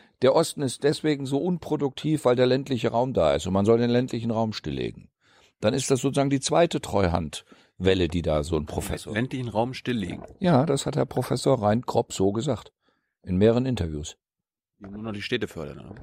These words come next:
Speaker 1: Das war seine Aussage. Und das ist der Chef vom I W H in Halle. Und der sagt das mit dem Nimbus eines Wirtschaftswissenschaftlers. Und da sage ich, wer solche Ratschläge gibt, der gibt weder Rat, sondern er verteilt nur Schläge.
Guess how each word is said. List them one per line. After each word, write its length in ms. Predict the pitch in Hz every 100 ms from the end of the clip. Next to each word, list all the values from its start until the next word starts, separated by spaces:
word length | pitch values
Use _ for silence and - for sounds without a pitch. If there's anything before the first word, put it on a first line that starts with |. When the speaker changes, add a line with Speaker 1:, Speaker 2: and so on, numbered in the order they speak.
| -
Speaker 1:
Das 280 | - 101 -
war 140 | 113
seine 260 | 120 135 151
Aussage. 500 | 147 - 82 78 85 -
Und 180 | - 95
das 160 | 104 -
ist 160 | -
der 80 | 117
Chef 220 | 107 113
vom 180 | - 123
I 180 | 117 107
W 140 | 107
H 180 | 95 95
in 140 | 123
Halle. 220 | 135 110 - _ _ _ _ _
Und 160 | - 95
der 100 | 98
sagt 240 | 95 95
das 140 | 117 113
mit 160 | 113
dem 100 | 127
Nimbus 400 | 104 101 104 120
eines 340 | - 104 117 -
Wirtschaftswissenschaftlers. 1080 | 123 87 - 76 76 - 76 - - - - _ - -
Und 80 | -
da 80 | 98
sage 240 | 101 123
ich, 100 | 127
wer 100 | 113
solche 360 | 110 131 151 131
Ratschläge 580 | 127 170 - 131 117 110
gibt, 340 | 147 170 - _ _ _ _
der 80 | 110
gibt 220 | 127 147
weder 320 | 135 135 123
Rat, 340 | 104 117 160 180
sondern 200 | 143 127
er 80 | 123
verteilt 340 | 120 123 131
nur 160 | 147 135
Schläge. 400 | 117 92 65